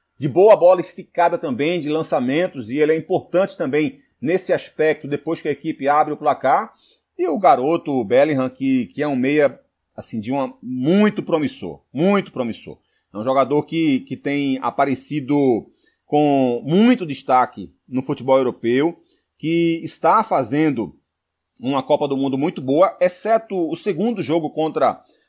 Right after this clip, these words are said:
a equipe dos Estados Unidos, quando ele não foi tão bem, a equipe também não, não, não jogou tanto assim,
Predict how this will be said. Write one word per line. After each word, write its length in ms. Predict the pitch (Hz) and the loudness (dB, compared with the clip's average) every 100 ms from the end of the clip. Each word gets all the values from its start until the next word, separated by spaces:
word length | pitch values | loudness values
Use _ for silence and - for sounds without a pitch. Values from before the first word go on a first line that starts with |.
| - | 0
a 120 | 139 | 0
equipe 1040 | 135 151 135 147 135 135 127 117 101 90 _ | 0 -6 -4 0 2 2 2 0 -2 -6 _
dos 240 | 120 151 | -6 -4
Estados 340 | 147 165 147 135 | 0 0 2 0
Unidos, 360 | 139 196 143 | 0 -2 -4
quando 200 | - 147 | -6 -2
ele 120 | 151 | -2
não 160 | 147 185 | -2 -4
foi 260 | - 175 165 | -2 -2 0
tão 240 | 165 139 | -2 -2
bem, 300 | 127 165 190 | -2 -2 0
a 80 | 147 | 0
equipe 360 | - 170 185 | 0 -6 -10
também 300 | - 135 139 | -6 -4 -4
não, 160 | 147 139 | -4 -8
não, 300 | 131 139 127 - | -8 -10 -10 -10
não 240 | 123 139 | -6 -4
jogou 360 | 139 131 139 143 | -2 0 0 -2
tanto 380 | - 147 156 151 | -2 -4 -2 -4
assim, 400 | - 135 165 | -6 -6 -6